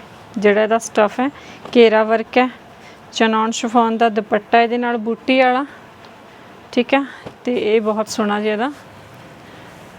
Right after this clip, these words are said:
ਅ, ਸਲਵਾਰ ਦਾ ਸਟੱਫ ਕਰੇਪ 'ਤੇ। ਨੈਕਸਟ ਦੇਖ ਲਓ ਸੂਟ,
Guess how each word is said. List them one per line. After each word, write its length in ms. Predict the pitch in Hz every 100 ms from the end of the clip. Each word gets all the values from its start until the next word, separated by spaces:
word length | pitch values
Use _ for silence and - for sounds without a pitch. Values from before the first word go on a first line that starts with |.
| - - - - - - 233
ਅ, 20 |
ਸਲਵਾਰ 440 | 226 254 226 214 214
ਦਾ 120 | 247
ਸਟੱਫ 320 | 240 233 - -
ਕਰੇਪ 260 | 208 190 -
'ਤੇ। 120 | 180 175 - - - - - - - - - - - - - - - - -
ਨੈਕਸਟ 340 | 226 240 -
ਦੇਖ 260 | 269 247 247
ਲਓ 100 | 262
ਸੂਟ, 300 | 262 262 247